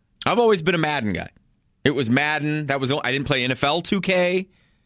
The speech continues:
I just li-, I love Madden. I am a Madden guy. Even with all their crap they get,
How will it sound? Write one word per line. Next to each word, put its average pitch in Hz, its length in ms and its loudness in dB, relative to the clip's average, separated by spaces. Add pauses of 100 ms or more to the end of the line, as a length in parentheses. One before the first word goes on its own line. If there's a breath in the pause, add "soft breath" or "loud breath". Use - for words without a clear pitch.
(460)
I 117 140 0
just 139 300 -2
li-, 135 280 0
I 113 200 0
love 113 540 -2
Madden. 113 440 0
I 120 140 -2
am 135 100 -2
a 120 60 0
Madden 127 360 -2
guy. 104 220 -2
Even 135 220 -2
with 175 120 0
all 170 200 2
their 185 120 0
crap 139 500 -2
they 131 160 0
get, 104 380 -2